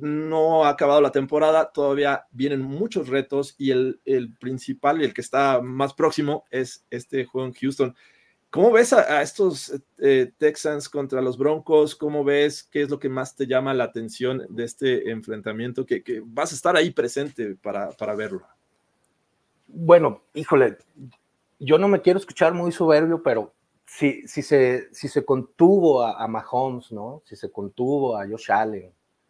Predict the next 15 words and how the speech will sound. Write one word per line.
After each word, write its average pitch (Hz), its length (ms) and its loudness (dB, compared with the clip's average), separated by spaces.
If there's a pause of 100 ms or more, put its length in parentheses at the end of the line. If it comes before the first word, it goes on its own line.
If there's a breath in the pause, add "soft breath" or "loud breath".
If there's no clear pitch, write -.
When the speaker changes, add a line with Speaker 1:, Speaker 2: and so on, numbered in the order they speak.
(420)
Speaker 2:
yo 113 120 -2
creo 139 160 0
que 147 520 2
co-, 120 260 2
un 135 120 -4
quarterback 143 360 4
novato, 147 480 0
digo, 120 300 -2
obviamente 131 360 -4
está - 160 -10
haciendo 123 320 -4
un, 120 300 -6
una 127 220 -6
gran 120 280 -6
temporada, 113 580 -6